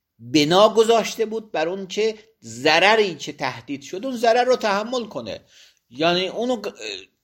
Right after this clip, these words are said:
تحمل می‌خواست بکنه، لکن بعداً راضی شد،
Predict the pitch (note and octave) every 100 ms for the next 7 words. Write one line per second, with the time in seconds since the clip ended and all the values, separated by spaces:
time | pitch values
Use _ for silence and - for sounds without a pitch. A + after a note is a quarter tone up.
0 | _ D#3+ F3+ F3+ F#3 A#3 A#3+ B3 - D3
1 | - A#2 - G2+ G2 E3+ A#3 C4 B3+ B3+
2 | B3+ A#3+ C#4+ B3+ B3 A3+ B3 F#3 D3+